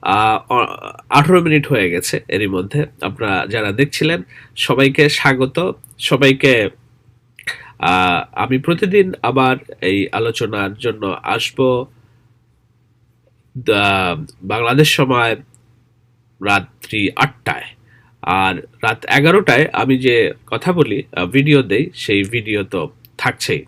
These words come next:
নানান বিষয় নিয়ে আলোচনা। শরীর পেরে উঠছে না, কিন্তু তবুও যেহেতু সময়টা গুরুত্বপূর্ণ, আমি চেষ্টা করছি প্রতিদিনই কিছু না কিছু বলার। আশা করি, আহ,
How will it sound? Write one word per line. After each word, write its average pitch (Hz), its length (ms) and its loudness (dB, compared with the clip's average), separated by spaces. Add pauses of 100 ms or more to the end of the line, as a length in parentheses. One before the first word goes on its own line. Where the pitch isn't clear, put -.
নানান 85 240 -6
বিষয় 85 280 -6
নিয়ে 73 140 -8
আলোচনা। 71 460 -10 (180)
শরীর 110 340 -6
পেরে 117 200 -4
উঠছে 135 280 -2
না, 156 140 -4 (320)
কিন্তু 131 320 0
তবুও 120 520 0 (240)
যেহেতু 127 280 -2
সময়টা 107 400 -4
গুরুত্বপূর্ণ, 117 640 -6
আমি 90 220 -4
চেষ্টা 92 320 -6
করছি 80 300 -8
প্রতিদিনই 107 500 -4
কিছু - 260 -12
না 78 100 -10
কিছু - 260 -14
বলার। 71 260 -10 (360)
আশা 107 220 -4
করি, 117 340 -6 (340)
আহ, 78 420 -2